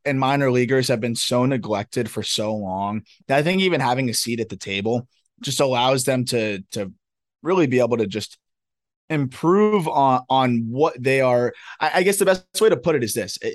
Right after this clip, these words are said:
they've never really had a say in anything, right? And, and, and that has been very clear. And we talked about it during the lockout. Like,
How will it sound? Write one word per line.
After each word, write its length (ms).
they've 280
never 180
really 180
had 120
a 40
say 260
in 80
anything, 460
right? 260
And, 220
and, 160
and 180
that 140
has 80
been 140
very 240
clear. 220
And 80
we 100
talked 320
about 160
it 60
during 180
the 80
lockout. 580
Like, 260